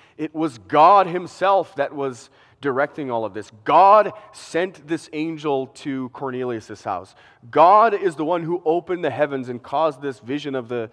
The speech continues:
of the sheet to come down. God is the one who spoke to Peter and said, "I have sent these ones to you." This is all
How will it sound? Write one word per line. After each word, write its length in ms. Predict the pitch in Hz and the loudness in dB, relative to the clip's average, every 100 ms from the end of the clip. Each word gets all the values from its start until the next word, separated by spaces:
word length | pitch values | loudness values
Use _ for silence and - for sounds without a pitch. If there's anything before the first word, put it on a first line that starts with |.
| _ 123 | _ -14
of 120 | 131 | -10
the 60 | |
sheet 300 | 127 - 160 | -12 -12 -14
to 80 | - | -14
come 220 | - 117 | -12 -10
down. 260 | 113 107 98 101 | -6 -6 -8 0
God 480 | 151 202 226 226 220 - - | 4 6 6 4 -2 -12 -8
is 160 | 165 | -8
the 80 | 160 | -4
one 180 | 151 156 | -4 -4
who 160 | 147 160 | -4 -10
spoke 300 | - 165 - | -6 -6 -6
to 80 | |
Peter 360 | - 147 127 123 | -8 -6 -6 -8
and 140 | 120 113 | -8 -6
said, 280 | 135 123 - - | -4 -4 -8 -6
"I 260 | 151 202 226 | 0 2 2
have 220 | 185 185 | 0 -4
sent 240 | - 185 180 | -4 -10 -10
these 200 | 180 143 | -12 -6
ones 240 | 147 131 | -6 -6
to 140 | - | -8
you." 220 | 131 107 101 | -8 -8 -10
This 160 | 131 | -12
is 140 | 123 123 | -14 -12
all 460 | - 165 170 165 | -4 0 0 0